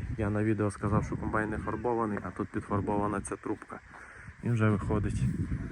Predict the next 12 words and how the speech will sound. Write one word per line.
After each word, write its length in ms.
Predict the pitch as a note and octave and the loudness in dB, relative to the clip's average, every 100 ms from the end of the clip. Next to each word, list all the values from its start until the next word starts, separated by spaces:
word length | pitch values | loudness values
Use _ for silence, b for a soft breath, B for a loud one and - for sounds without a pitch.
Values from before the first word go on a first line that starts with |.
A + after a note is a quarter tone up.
| B G#2+ | B -2
Олег 260 | G#2 G2+ | -2 -2
обманює, 640 | G#2+ G2+ B2 C3+ B2 A#2 G#2+ F2 B - | -2 0 2 4 6 6 4 2 B -6
там 100 | G2 - | -4 -2
Олег 200 | - - | -2 -2
ще 200 | - C3 | -4 -4
щось, 220 | - A2 | -4 -10
комбайн 360 | - G2+ G2 F#2+ | -8 -4 0 0
поганий, 320 | G#2+ A#2+ A#2 G2 | 2 4 4 2
також 380 | F#2+ A2 G2+ | 0 0 0
на 120 | G#2+ G2 | 0 0
трубі, 340 | - G2+ G#2 | 0 0 2
бачите, 420 | G2 G2+ - G2+ | 2 0 -2 -6